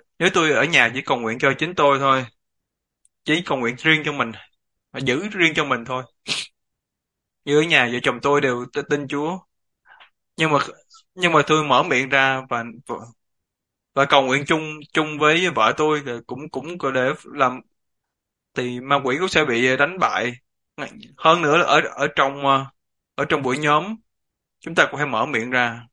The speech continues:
thì còn chiến thắng càng lớn hơn nữa. Và Chúa hãy dùng miệng ta cho ý muốn của Ngài. Chúng ta đọc thêm Roma, Roma sáu, câu chín, câu chín tới câu một,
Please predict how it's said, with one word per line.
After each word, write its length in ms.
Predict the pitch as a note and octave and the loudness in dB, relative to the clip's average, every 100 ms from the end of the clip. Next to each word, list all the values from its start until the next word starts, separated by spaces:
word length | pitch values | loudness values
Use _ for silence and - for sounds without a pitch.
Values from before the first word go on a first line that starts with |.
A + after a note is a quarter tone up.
| _ _ _ _ _ _ _ _ | _ _ _ _ _ _ _ _
thì 120 | B2+ | -10
còn 200 | A#2+ A#2+ | -2 -2
chiến 120 | A#2+ D#3+ | -2 0
thắng 140 | E3+ F#3 | 2 2
càng 180 | C3 | 2
lớn 200 | B2 D3+ | 2 0
hơn 260 | F#3 D#3 C3+ | 0 -2 0
nữa. 280 | A#2+ B2+ D#3+ _ _ _ _ _ _ _ _ _ | -6 -6 -10 _ _ _ _ _ _ _ _ _
Và 100 | C3 | -6
Chúa 220 | C#3 D#3+ F#3+ | -4 -2 2
hãy 180 | D#3 | 2
dùng 220 | D3+ C3 B2+ | 2 -2 -2
miệng 260 | A#2 D3+ | -6 -6
ta 300 | - C#3 C3 C3 | 2 2 2 0
cho 160 | C3+ | -2
ý 160 | C3 D#3 | -2 -6
muốn 240 | D#3+ E3 F#3+ | -8 -8 -12
của 60 | |
Ngài. 380 | D#3+ C3 A#2+ A2 A2+ _ _ _ _ _ _ - | -12 -10 -12 -16 -20 _ _ _ _ _ _ -6
Chúng 80 | |
ta 120 | D#3+ C#3+ | -2 0
đọc 120 | A2+ - | -2 -6
thêm 360 | C#3 C3 C3 | -8 -8 -10
Roma, 400 | C3+ C3 B2+ B2+ B2 _ | -8 -8 -8 -10 -10 _
Roma 280 | C3+ B2+ B2 | -12 -8 -10
sáu, 540 | - A2+ B2 D#3 F3+ _ _ _ _ _ | -6 -6 -6 -10 -16 _ _ _ _ _
câu 180 | - B2+ A#2+ | -14 -14 -10
chín, 340 | B2+ D3 G3+ A3 _ _ _ _ _ | -10 -10 -14 -18 _ _ _ _ _
câu 120 | - | -12
chín 160 | C3+ C#3+ | -10 -10
tới 80 | E3 | -8
câu 100 | C#3 | -10
một, 200 | B2 G#2+ | -10 -16